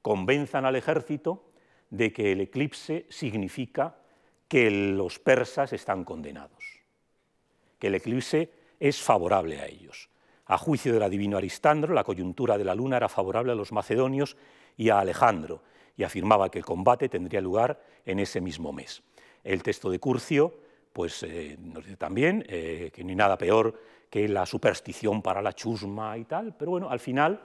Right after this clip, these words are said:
eh, el, otra palabra que ahora se usa mucho, ¿no? El relato que hace Alejandro a su ejército les convence de que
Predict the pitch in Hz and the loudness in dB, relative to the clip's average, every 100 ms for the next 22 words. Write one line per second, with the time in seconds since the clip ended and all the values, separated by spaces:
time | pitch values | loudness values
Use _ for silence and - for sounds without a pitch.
0 | - _ _ _ _ 120 113 110 - 117 | -20 _ _ _ _ 0 2 2 2 -2
1 | 107 - _ _ _ - - - 101 127 | -2 -8 _ _ _ -20 -16 -2 4 6
2 | 104 90 95 92 92 85 87 85 98 113 | 4 -2 -4 -4 -6 -8 -8 -8 -8 -4
3 | - 120 110 117 120 165 - 214 - _ | 2 4 4 4 4 2 0 -10 -10 _
4 | _ _ _ _ 117 113 104 110 95 92 | _ _ _ _ 2 4 4 0 -4 0
5 | 110 95 85 90 156 160 170 185 156 139 | 0 0 -4 -6 -4 -2 -4 -2 -2 -2
6 | - 127 135 135 147 127 123 151 | -2 -2 -2 -2 -2 -2 -2 -4